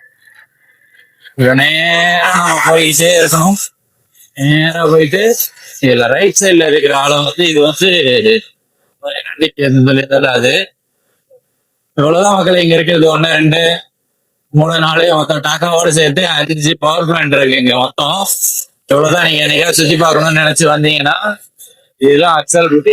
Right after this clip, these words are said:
ஏரியா, அதாவது வெளியில இருந்து சுத்தி பாக்குற ஏரியா இவ்வளவுதான். நீங்க உள்ளலாம் ப-, பர்மிஷன் இல்ல, யாராவது ஹையர் அஃபிஷியல்ஸ்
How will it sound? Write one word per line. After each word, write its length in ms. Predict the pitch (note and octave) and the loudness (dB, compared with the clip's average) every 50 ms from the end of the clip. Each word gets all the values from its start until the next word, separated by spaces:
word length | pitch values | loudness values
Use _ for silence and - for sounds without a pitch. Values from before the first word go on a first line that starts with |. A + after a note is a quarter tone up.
| C3+ C3+ | 2 2
ஏரியா, 220 | C#3+ C#3+ D3+ - - - - | 2 0 0 -2 -4 -4 -2
அதாவது 280 | C3 C3 D3 E3+ E3 D3+ D3+ | 0 0 2 2 2 2 2
வெளியில 240 | D#3 F#3 F#3 F3+ | 2 2 0 2
இருந்து 220 | F#3 F#3+ G3+ F#3+ D#3+ | 2 2 2 2 2
சுத்தி 160 | F3 - - D#3 F3 | -2 -2 0 -2 0
பாக்குற 200 | E3 D#3+ D#3+ D#3 D#3 D#3 | 0 0 0 2 2 2
ஏரியா 180 | D#3+ E3+ E3 D3+ | 2 0 -2 0
இவ்வளவுதான். 400 | D3 D3+ D3 C#3+ D3 D3+ D3+ - - - | 0 0 0 2 0 -2 -4 -6 -8 -6
நீங்க 160 | - C3+ C3 C3 C#3 | -4 -2 0 2 2
உள்ளலாம் 420 | D#3 E3+ F3+ E3+ F3+ F#3 E3+ D3 D3+ | 2 2 2 2 0 0 -2 -2 -2
ப-, 240 | D#3 D3 C#3 C3+ B2+ C3+ | 0 0 0 0 0 0
பர்மிஷன் 460 | C#3 C#3+ D3+ E3+ - - E3+ E3+ E3 D3+ | 0 0 0 0 0 0 0 0 0 0
இல்ல, 120 | D#3 D3 C#3+ C#3+ | 2 2 2 2
யாராவது 580 | D3 D3 D3+ D3+ D3 C#3+ C3+ C3+ C3 B2+ B2 A#2+ - _ _ _ - - - - _ - | 2 2 2 2 2 2 2 2 2 0 0 -2 -4 _ _ _ -20 -20 -20 -18 _ -4
ஹையர் 200 | C#3+ D3+ C#3+ E3 E3 | -2 -2 -2 -2 -4
அஃபிஷியல்ஸ் 580 | - D3+ C#3+ C3 D3 D3 C#3+ C#3 C3+ - - | -4 -4 -2 -2 0 0 2 0 0 0 2